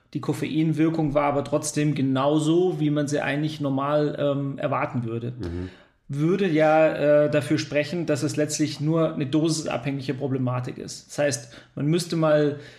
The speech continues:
Speaker 1: eine Untersuchung machen, wo der Kaffee quasi immer standardmäßig gleich aufgebrüht wird und dann wird, äh, der Kaffee ge-, getrunken und dann müsste man gucken, äh, also in der, ähm, entsprechenden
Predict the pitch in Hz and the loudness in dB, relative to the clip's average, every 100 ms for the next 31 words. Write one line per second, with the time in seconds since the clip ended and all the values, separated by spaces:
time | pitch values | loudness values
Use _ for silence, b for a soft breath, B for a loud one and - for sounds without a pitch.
0 | B 147 143 139 135 147 143 139 190 196 | B -2 0 0 0 -2 -4 -2 -2 -2
1 | 165 160 165 170 143 131 139 143 139 - | -2 -2 -2 -4 -2 -2 0 0 -2 -4
2 | - _ _ _ _ _ _ _ _ _ | -16 _ _ _ _ _ _ _ _ _
3 | _ _ _ _ _ 135 123 147 151 156 | _ _ _ _ _ -4 -2 -4 0 0
4 | 160 143 135 127 165 180 - 165 170 156 | 2 0 0 0 0 -2 0 0 2 0
5 | 160 156 135 - 143 156 156 151 160 - | 0 0 -2 0 0 0 2 0 0 0
6 | 180 - - 160 185 160 180 165 B B | -2 -2 -4 -2 0 0 -2 -2 B B
7 | B 147 131 143 160 151 156 - 147 139 | B -6 0 2 2 0 -2 -4 -2 0
8 | 139 127 143 127 143 135 135 131 131 143 | -2 -2 -2 -2 -2 0 0 -2 -4 -8
9 | 123 160 175 185 180 143 131 139 156 156 | -2 0 0 -2 -2 -2 0 0 0 0
10 | 143 131 156 156 151 151 B B B 135 | -4 -2 -2 -2 -4 -4 B B B -2
11 | 139 127 135 143 135 139 139 139 127 135 | 0 0 0 -2 0 2 2 2 0 0
12 | 131 135 127 - 139 139 127 131 131 127 | -2 -2 -6 -4 -2 0 0 0 -2 -4